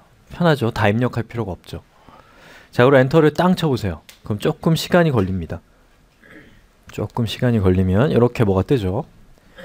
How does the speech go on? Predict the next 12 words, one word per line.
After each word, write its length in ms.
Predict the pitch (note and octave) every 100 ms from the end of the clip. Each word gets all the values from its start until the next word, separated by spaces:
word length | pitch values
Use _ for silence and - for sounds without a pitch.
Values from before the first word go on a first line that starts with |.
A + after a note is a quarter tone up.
| - -
자, 120 | B2+
이게 240 | A#2 B2+ D#3
뭐냐면 640 | B2 B2+ B2+ D3 A#2 D#2+ - _ _ _ _ -
여러분이 340 | C3 D3+ D3+
설치할 420 | D3 F3 - E3+
수 140 | E3 C#3+
있는 420 | C3+ C3+ C3 B2 - _ _
확장 420 | - - - F#3+ F3
기능들의 520 | B2+ B2 A#2+ A2+ F#2+
리스트예요. 560 | G#2+ - - F2 D#2 -
엄청 380 | G2+ C3 D3+ C#3
많아요. 420 | F2+ F2+ F2